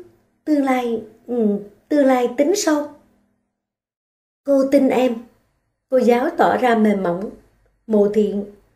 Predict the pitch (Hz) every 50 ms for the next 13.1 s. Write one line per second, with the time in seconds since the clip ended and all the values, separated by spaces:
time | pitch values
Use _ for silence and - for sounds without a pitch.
0 | _ _ _ - 294 285 - - 240 247 262 277 311 349 330 311 302 269 254 247
1 | 262 247 220 220 196 180 - 180 180 190 208 214 277 294 - - _ _ _ _
2 | _ _ _ _ - 302 294 - 269 277 294 285 269 220 214 214 226 208 196 247
3 | 254 285 262 254 254 247 208 226 214 214 214 214 214 220 214 214 285 269 262 262
4 | 254 247 233 - - _ _ _ _ _ _ _ _ _ _ _ _ - 208 208
5 | 226 214 233 214 214 208 202 202 226 220 277 262 - - 240 247 226 220 214 -
6 | - _ _ _ - 330 330 302 277 262 262 269 240 226 233 294 294 - 285 269
7 | 254 - 180 202 247 - - - 214 214 226 262 - 226 208 202 202 226 226 240
8 | 220 190 - - 208 190 175 170 - - _ _ _ _ _ _ _ _ _ _
9 | _ _ - 262 247 247 311 311 311 294 269 262 254 254 254 - 302 294 254 254
10 | 220 220 202 208 269 269 254 269 - 294 254 - 285 254 208 220 214 208 214 -
11 | - - _ _ _ _ - 262 247 240 233 220 220 202 202 - - 302 302 -
12 | - - - 208 - - - - - - - - - 269 294 294 - 349 381 370
13 | 370